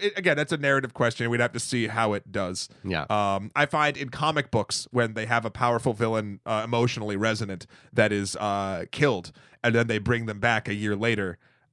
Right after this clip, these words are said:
Speaker 1: uh, I find the death of that villain, th-, it cheapens sort of everything else. So maybe there's a way to get around it. I don't know.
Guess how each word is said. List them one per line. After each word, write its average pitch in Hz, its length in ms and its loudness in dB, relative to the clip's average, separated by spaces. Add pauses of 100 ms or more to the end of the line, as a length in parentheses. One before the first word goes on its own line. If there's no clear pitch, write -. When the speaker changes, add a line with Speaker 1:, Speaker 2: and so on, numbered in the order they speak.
(100)
Speaker 1:
uh, 104 280 2
I 117 120 2
find 110 360 0
the 110 100 -2
death 120 280 2
of 107 120 -2
that 107 180 -2
villain, 98 600 -4
th-, 113 120 -4
it 113 140 -4
cheapens 107 480 -4
sort - 340 0
of 98 80 0
everything 98 340 -2
else. 90 200 -4
So 98 360 0
maybe 123 300 2
there's 123 180 0
a 131 60 6
way 127 140 4
to 131 80 4
get 131 160 4
around 143 260 2
it. 381 100 -2 (500)
I 117 80 2
don't 123 220 0
know. 127 200 2